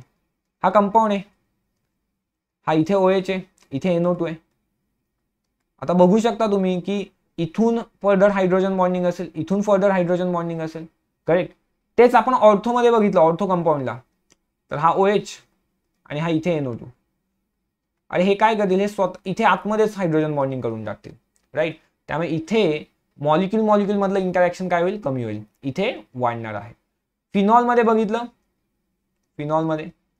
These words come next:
तर काय होईल? इथे असणार आहे, पण एकाच साईनने असणार आहे,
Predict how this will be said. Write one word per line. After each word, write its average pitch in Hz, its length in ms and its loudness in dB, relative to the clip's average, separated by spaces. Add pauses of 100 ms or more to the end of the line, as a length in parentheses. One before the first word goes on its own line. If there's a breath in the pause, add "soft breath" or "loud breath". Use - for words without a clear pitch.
(600)
तर 147 80 -6
काय 156 200 4
होईल? 117 180 -2 (320)
इथे 175 180 -2 (380)
असणार 240 340 -2
आहे, 269 100 4
पण 269 120 2
एकाच 208 300 2
साईनने 156 260 -2
असणार 123 280 -6
आहे, 131 100 -14